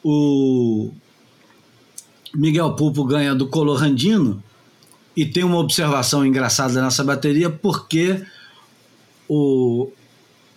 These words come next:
o Steve Shearer, muito atento às entrevistas pós-bateria, achou que o Colorandino tava muito conformado com a derrota dele, que foi uma derrota clara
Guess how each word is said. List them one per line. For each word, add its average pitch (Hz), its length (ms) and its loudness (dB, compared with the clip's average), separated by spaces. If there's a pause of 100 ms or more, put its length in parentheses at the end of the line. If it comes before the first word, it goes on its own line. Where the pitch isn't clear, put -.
(300)
o 160 120 2
Steve 180 320 0
Shearer, 160 420 0
muito 202 260 2
atento 143 720 -2
às 127 220 -2
entrevistas 123 680 -2
pós-bateria, 131 1040 0 (1300)
achou 160 480 0
que 170 120 -2
o 131 400 2
Colorandino 143 600 0
tava 160 300 -2
muito 156 260 0
conformado 160 840 0
com 139 120 -4
a 135 40 0
derrota 131 480 -2
dele, 143 320 0
que - 80 -12
foi 139 120 -2
uma 123 160 2
derrota 117 400 -2
clara 127 600 -2